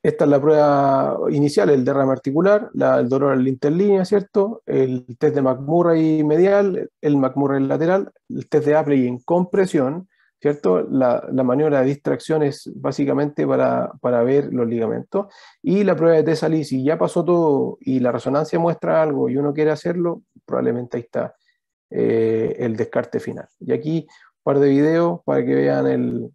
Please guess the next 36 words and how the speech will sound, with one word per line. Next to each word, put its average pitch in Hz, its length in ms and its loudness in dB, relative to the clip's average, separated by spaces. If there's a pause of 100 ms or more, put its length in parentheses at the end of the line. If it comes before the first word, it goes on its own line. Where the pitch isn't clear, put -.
(560)
eh, 110 320 0
cómo 131 180 -2
se 135 120 -2
hacen 127 200 -2
las 117 120 -4
pruebas. - 280 -10 (220)
Entonces, - 380 -6 (340)
tenemos 135 340 0
McMurray, 175 560 2
¿cierto? 180 520 -4 (1500)
A 120 100 -4
la 120 200 2
izquierda, 185 580 0
en 139 60 0
el 131 120 -2
centro 143 380 -2
la 127 80 0
prueba 135 140 -4
de 131 80 0
Steinman 185 720 0
y 151 260 0
la 143 140 0
prueba 139 220 0
de 135 60 0
Tesali 131 540 -2 (340)
a 117 120 -4
la 113 180 0
de-, 113 300 -4
a 113 100 -6
la 107 140 -2
derecha, 107 400 -8
más 113 200 -10
extremo 110 380 -6
a 107 40 -6
la 113 100 -8
derecha. - 340 -12